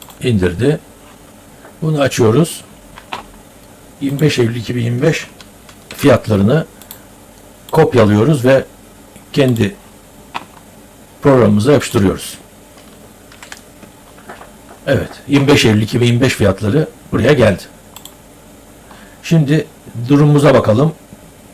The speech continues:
Kendi fonlarım diyoruz. Evet, küçük bir gerileme var. Ee, biz de fiyatları aktar diyelim.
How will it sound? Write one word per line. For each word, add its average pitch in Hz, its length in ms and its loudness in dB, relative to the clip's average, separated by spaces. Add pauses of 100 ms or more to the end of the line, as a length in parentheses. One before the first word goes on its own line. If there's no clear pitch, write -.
Kendi 143 280 0
fonlarım 98 460 0
diyoruz. 104 480 -2 (1160)
Evet, 127 260 4 (720)
küçük 160 340 2
bir 165 80 6
gerileme 151 500 6
var. 139 240 4 (1000)
Ee, 120 200 0
biz 151 160 0
de 175 100 4
fiyatları 143 580 2 (600)
aktar 131 420 2
diyelim. 101 360 2